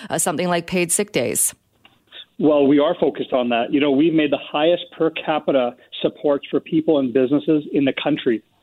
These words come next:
Speaker 2: uh, and it's by a long mile. And we're proud of that. And, you know, we know there's more needs to be done. We were hoping the federal government, uh, because they'd signaled that there would be more coming, that their budget would have something. It didn't.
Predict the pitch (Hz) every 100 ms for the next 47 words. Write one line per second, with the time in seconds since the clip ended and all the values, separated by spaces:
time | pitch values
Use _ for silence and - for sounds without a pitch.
0 | _ - - 143 160 151 151 156 151 135
1 | 131 135 143 131 117 110 _ - - 143
2 | 143 160 160 170 131 117 117 - 139 135
3 | 135 143 147 139 147 151 151 143 143 143
4 | 139 131 147 131 135 160 196 - - -
5 | 151 139 - 151 156 156 135 143 135 139
6 | 135 139 143 170 - 139 131 117 - 127
7 | 127 123 - 175 175 120 131 _ _ -
8 | 135 147 131 127 131 123 127 131 131 -
9 | 131 143 156 123 131 117 127 123 160 151
10 | 131 - 127 139 160 151 202 214 151 120
11 | 135 147 220